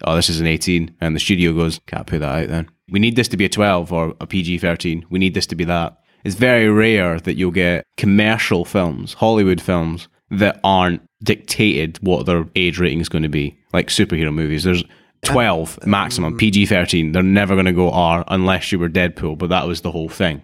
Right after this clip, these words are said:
Speaker 2: And there was the, uh, Seth Rogen, uh, animation, um, with the sausage, sausage party.
Speaker 1: Oh, yeah.
Speaker 2: That one was, uh,
Speaker 1: <laughs>
Speaker 2: R, or, like, that was pretty intense. Um, vulgar language also, I've prepared quite a vulgar comment I'm pretty happy about.
Speaker 1: All right.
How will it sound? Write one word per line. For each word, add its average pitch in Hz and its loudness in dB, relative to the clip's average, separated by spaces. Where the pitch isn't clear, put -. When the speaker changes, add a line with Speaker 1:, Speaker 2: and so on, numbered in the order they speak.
Speaker 2:
And 139 -6
there 143 -2
was 139 -2
the, 131 2
uh, 123 2
Seth 147 0
Rogen, 147 2
uh, 123 2
animation, 117 0
um, 120 -4
with 131 0
the 123 -2
sausage, 135 2
sausage 147 2
party. 110 0
Speaker 1:
Oh, 139 4
yeah. 123 2
Speaker 2:
That 107 -2
one 160 4
was, 139 4
uh, 127 4
Speaker 1:
<laughs> - -6
Speaker 2:
R, 135 4
or, 135 2
like, 135 0
that 160 0
was 156 0
pretty 143 -2
intense. 120 -4
Um, 143 4
vulgar 202 4
language 170 4
also, 127 0
I've 127 2
prepared 135 2
quite 139 2
a 123 2
vulgar 143 2
comment 143 2
I'm 123 0
pretty 123 2
happy 123 2
about. 104 0
Speaker 1:
All 87 -4
right. 85 -4